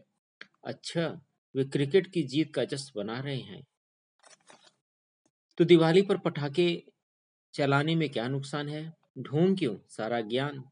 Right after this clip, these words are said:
तभी याद आता है। पिछले कुछ घटनाक्रम देखें तो किसी को भी लगेगा कि भारत में हिंदुओं, हिंदू त्योहारों,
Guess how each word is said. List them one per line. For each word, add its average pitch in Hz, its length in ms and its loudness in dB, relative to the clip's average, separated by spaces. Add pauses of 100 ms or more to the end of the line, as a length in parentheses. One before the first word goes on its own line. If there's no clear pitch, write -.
तभी 147 300 -2
याद 151 200 -2
आता 147 240 -4
है। 156 280 -10 (1080)
पिछले 185 340 6
कुछ 190 300 2 (160)
घटनाक्रम 160 600 0
देखें 143 360 0
तो 170 120 -4
किसी 147 340 -4
को 170 180 0
भी 131 320 -4 (500)
लगेगा 127 720 2 (160)
कि 104 80 -10
भारत 113 500 -8
में 104 140 -12 (720)
हिंदुओं, 143 520 -2 (440)
हिंदू 127 260 -4
त्योहारों, 110 640 -4